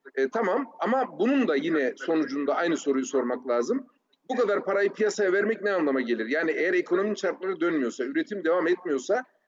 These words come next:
bu kadar paranın ister bütçe kanallarıyla, devlet bütçesinden verilmesiyle, ister Merkez Bankası kanalıyla verilmesinin ben fazla bir anlamı olacağını düşünmüyorum. Dolayısıyla şöyle veya böyle tedbirler alınacak ve üretim devam edecek.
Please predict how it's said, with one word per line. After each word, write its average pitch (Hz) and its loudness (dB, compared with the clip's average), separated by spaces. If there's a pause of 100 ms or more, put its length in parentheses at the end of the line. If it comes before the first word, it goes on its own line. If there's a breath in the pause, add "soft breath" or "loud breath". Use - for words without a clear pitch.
(200)
bu 226 -10
kadar 180 0
paranın 180 2 (320)
ister 220 -4
bütçe 233 -2
kanallarıyla, 139 2 (100)
devlet 156 0
bütçesinden 135 -6
verilmesiyle, 113 -4
ister 185 0
Merkez 170 0
Bankası 139 -2
kanalıyla 131 0
verilmesinin 151 -4 (320)
ben 220 0
fazla 220 0
bir 233 2
anlamı 233 4
olacağını 220 2
düşünmüyorum. 147 0
Dolayısıyla 214 0
şöyle 226 0
veya 143 0
böyle 165 4 (680)
tedbirler 196 0
alınacak 208 2
ve 254 2
üretim 226 0
devam 143 2
edecek. 92 -8